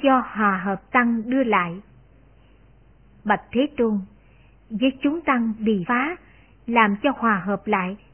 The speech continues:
đem đến kết quả gì? Này Ananda, đem đến phạm công đức. Bạch Thế Tôn, thế nào là phạm công đức?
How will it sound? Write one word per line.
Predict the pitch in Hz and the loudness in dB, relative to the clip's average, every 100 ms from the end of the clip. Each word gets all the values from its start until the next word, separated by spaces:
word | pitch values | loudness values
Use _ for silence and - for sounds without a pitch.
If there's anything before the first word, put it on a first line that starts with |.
| - | -2
đem | 254 240 | 0 2
đến | 269 | 0
kết | 277 359 359 - | 0 -4 -2 0
quả | 208 240 - | 0 0 -2
gì? | 226 202 - _ _ _ _ _ _ _ _ - | -4 -4 -10 _ _ _ _ _ _ _ _ -8
Này | 190 208 185 202 | -2 0 0 0
Ananda, | 233 233 220 226 220 208 - - - - - - | 2 2 2 2 0 -4 -12 -20 -20 -20 -20 -14
đem | 208 240 208 | 0 2 4
đến | 220 269 320 | 2 0 2
phạm | 220 180 180 - | 2 2 -2 -2
công | 226 208 | 0 2
đức. | 320 - _ _ - - - - - _ _ _ - | 0 -4 _ _ -20 -20 -20 -20 -20 _ _ _ -4
Bạch | 214 214 - - | 0 0 -2 -6
Thế | 277 277 | -4 -2
Tôn, | 254 233 202 - _ - - - - _ - _ - | 0 0 -2 -8 _ -20 -20 -20 -20 _ -20 _ -4
thế | 285 | -2
nào | 330 247 202 196 | 0 0 0 0
là | 214 208 - | -2 0 4
phạm | 202 196 247 | 4 4 -2
công | 277 | 0
đức? | 339 | 0